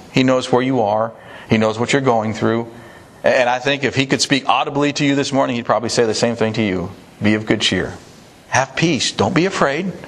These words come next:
It's gonna be okay." And so that's kind of the message we can pick up here. Uh, God wants us to trust in him, have faith in him. And that's the, the, the vision they saw that they, they were given. Now,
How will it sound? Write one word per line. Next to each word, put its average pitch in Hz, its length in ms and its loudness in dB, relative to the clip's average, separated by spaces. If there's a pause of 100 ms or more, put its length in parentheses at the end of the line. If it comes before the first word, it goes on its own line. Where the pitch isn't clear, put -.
It's - 120 -6
gonna 101 160 2
be 120 120 2
okay." 117 320 -2 (600)
And 156 240 4
so 170 160 2
that's 214 340 0
kind 202 160 2
of 180 60 -2
the 156 60 4
message 160 360 0
we 160 120 2
can 139 160 0
pick 127 200 0
up 202 180 -2
here. - 300 0 (680)
Uh, 117 140 4
God 165 300 2
wants 165 320 0
us 139 140 0
to 123 100 0
trust - 400 0
in 135 80 2
him, 123 340 0
have 120 260 0
faith 147 360 0
in 131 100 2
him. 123 320 0 (340)
And 131 240 4
that's 175 200 2
the, 135 160 2
the, 123 180 2
the 117 160 2
vision 160 420 2
they 107 140 2
saw 95 300 0
that 95 160 -2
they, 104 160 0 (160)
they 120 100 4
were 113 140 -2
given. 101 300 0
Now, 135 140 4